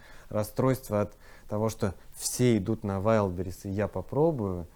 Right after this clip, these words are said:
гораздо больше, чем от того, что ты попробовал заниматься, чем тебе нравится. Пусть у тебя это не получится, пусть ты будешь пробовать ещё,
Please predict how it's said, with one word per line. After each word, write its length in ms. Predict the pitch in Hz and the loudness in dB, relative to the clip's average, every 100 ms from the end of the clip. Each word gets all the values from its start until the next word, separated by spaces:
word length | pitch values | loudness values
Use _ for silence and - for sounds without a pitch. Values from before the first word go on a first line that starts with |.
| - - | -20 -12
гораздо 440 | - 107 117 101 104 | -2 0 2 0 -4
больше, 400 | 90 123 131 110 | 0 0 0 -6
чем 220 | - 92 | -8 -8
от 100 | 92 | -8
того, 220 | - 98 110 | -8 -8 -8
что 160 | - | -10
ты 60 | 95 | -12
попробовал 400 | 92 - 104 98 | -10 -4 -4 -2
заниматься, 500 | 92 92 98 101 - | -2 -4 -4 -8 -10
чем 200 | 104 95 | -8 -8
тебе 200 | - 95 | -6 -6
нравится. 540 | 92 85 82 - - - - - - - | -6 -6 -10 -14 -20 -20 -20 -20 -12 -6
Пусть 220 | 110 - | -6 -4
у 60 | |
тебя 220 | 123 123 127 | -4 0 0
это 120 | 131 | 2
не 120 | 135 | 0
получится, 580 | 135 117 95 98 - - - | 2 0 0 -4 -12 -16 -12
пусть 180 | 95 | -10
ты 60 | 92 | -8
будешь 200 | 104 101 | -8 -8
пробовать 360 | - 101 98 98 | -6 -6 -6 -8
ещё, 360 | - 143 160 | -6 -4 -4